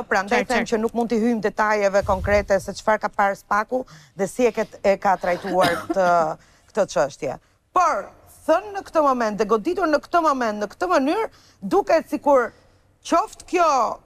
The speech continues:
Speaker 1: pronësia, pra çështja e pronësisë, qoftë politika, kanë, e, interferuar me njëra tjetrën duke... e, krijuar një kokë turku si, si
Speaker 2: Është kokë
Speaker 1: Goro.
Speaker 2: turku për ty, por nuk do jap Skerdiani tani.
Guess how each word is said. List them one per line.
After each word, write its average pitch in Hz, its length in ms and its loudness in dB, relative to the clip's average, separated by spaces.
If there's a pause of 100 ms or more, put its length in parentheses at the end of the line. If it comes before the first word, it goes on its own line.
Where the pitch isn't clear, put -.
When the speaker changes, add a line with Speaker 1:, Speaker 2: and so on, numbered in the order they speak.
(140)
Speaker 1:
pronësia, 262 680 2
pra 233 160 0
çështja 247 380 0
e - 20 -4
pronësisë, 208 640 0
qoftë 359 260 -6
politika, 339 540 -2 (580)
kanë, 330 520 0 (160)
e, - 160 -4
interferuar 277 680 2
me 247 400 0
njëra 214 380 0
tjetrën 330 560 -2
duke... 302 320 0 (720)
e, 247 160 4
krijuar 285 460 2
një 247 140 0
kokë - 360 -4
turku 220 420 -4
si, 180 540 -10
si 170 220 -12
Speaker 2:
Është 147 100 -4
kokë 240 160 0
Speaker 1:
Goro. - 120 -6
Speaker 2:
turku 196 320 -4
për 165 200 -12
ty, 285 120 -4
por 247 120 -4
nuk 240 80 -4
do 254 80 -2
jap 240 160 0
Skerdiani 175 480 -8
tani. 202 300 -6